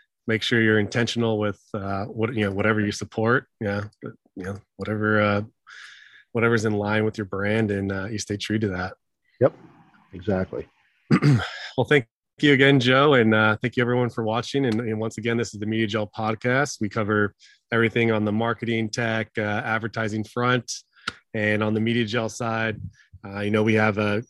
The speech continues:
Speaker 1: ad network of compliant advertising publishers. We got seventy-five thousand plus, you know, meme sites, mainstream news sites, dating, gaming, music streaming apps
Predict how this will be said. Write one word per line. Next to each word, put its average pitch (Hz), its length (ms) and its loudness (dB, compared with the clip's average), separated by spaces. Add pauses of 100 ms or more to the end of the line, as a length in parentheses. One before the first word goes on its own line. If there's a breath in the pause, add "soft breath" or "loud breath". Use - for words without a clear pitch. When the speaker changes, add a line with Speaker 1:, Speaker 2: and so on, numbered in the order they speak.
Speaker 1:
ad 113 200 0
network 110 380 -6
of 104 140 -6
compliant 110 560 0 (360)
advertising 110 760 0
publishers. 117 600 -2
We 107 60 -2
got 104 100 -6
seventy-five 107 520 -4
thousand 107 360 -4
plus, - 580 -2 (560 soft breath)
you 101 100 -8
know, 95 220 -4
meme 123 380 6
sites, 120 440 2
mainstream 110 500 0
news 120 280 2
sites, 113 640 -2
dating, 113 460 4
gaming, 110 480 2
music 107 260 -2
streaming 113 360 -4
apps 110 640 -2